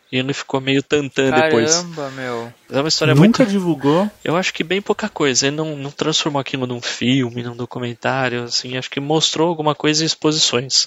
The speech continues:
Speaker 2: Que interessante, hein?
Speaker 1: Tem no Netflix.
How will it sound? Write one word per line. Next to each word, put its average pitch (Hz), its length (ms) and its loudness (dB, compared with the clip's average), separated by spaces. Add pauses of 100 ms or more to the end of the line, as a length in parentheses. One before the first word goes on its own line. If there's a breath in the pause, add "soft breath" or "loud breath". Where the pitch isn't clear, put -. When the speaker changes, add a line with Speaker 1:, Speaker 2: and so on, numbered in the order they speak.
Speaker 2:
Que - 120 -18
interessante, 175 880 -2
hein? 185 220 -4 (160)
Speaker 1:
Tem 180 120 0
no 196 120 0
Netflix. - 760 0